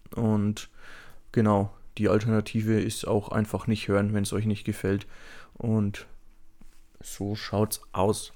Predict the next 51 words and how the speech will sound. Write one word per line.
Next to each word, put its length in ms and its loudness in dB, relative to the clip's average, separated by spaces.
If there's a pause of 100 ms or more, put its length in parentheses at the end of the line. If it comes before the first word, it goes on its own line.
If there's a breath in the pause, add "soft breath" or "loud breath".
(260)
Und 380 0
vielen 240 2
Dank 200 6
auf 120 2
jeden 160 2
Fall 180 2
für 140 -4
jeden, 300 0
der 340 0 (840 loud breath)
sich 460 -6 (120)
meine 260 -2
Scheiße 420 -4
hier 180 -2
reinzieht. 460 -2 (320)
<laughs> 80 -4 (480 loud breath)
Wobei, 400 2 (420 loud breath)
also 200 4
ich 120 2
find's 220 4
ja 160 4
ziemlich 320 2
lustig. 360 2
Ich 160 -2
weiß 200 2
ja 60 2
nicht, 160 2
wie's 140 4
bei 120 4
euch 200 6
ankommt. 460 2
Also 220 4
wenn 100 4
ich, 240 2 (680 loud breath)
also 200 2
mir 140 8
macht's 200 6
auf 100 2
jeden 140 4
Fall 120 2
mega 260 4
Spaß 340 4
und 100 -2
selbst 260 0
wenn's 180 -2
nur 160 0
einer 200 4
hören 180 2
würde, 200 2
würde 140 2
ich's 120 -6
machen. 260 -2